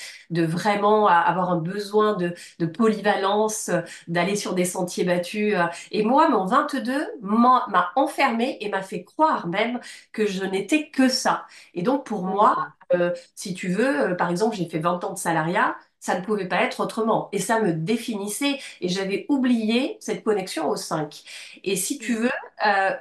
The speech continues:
Speaker 1: quand j'ai reconnecté à cette dimension-là et que finalement, je, je, je, j'ai fait appel à mes souvenirs et je peux t'assurer qu'aujourd'hui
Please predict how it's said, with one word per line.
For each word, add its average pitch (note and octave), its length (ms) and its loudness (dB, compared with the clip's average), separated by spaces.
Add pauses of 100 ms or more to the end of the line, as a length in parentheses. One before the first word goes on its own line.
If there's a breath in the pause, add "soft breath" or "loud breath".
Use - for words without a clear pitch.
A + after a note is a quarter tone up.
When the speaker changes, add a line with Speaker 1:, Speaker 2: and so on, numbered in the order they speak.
Speaker 1:
quand A3 160 -2
j'ai F3+ 160 0
reconnecté C4 880 0
à F#3 60 -2
cette F3+ 260 -8
dimension-là F3+ 680 -2 (380 loud breath)
et F3 140 -4
que F#3 220 -2
finalement, A3 680 2
je, F3 320 0
je, D#3+ 300 -4
je, D3+ 300 -6
j'ai D#3 160 -4
fait D#3+ 100 -8
appel F#3 240 -4
à E3 80 0
mes D#3+ 100 2
souvenirs F#3 540 -2
et D#3 180 -4 (360 loud breath)
je - 120 -14
peux D#3+ 120 -6
t'assurer G#3+ 480 0
qu'aujourd'hui E3+ 600 -2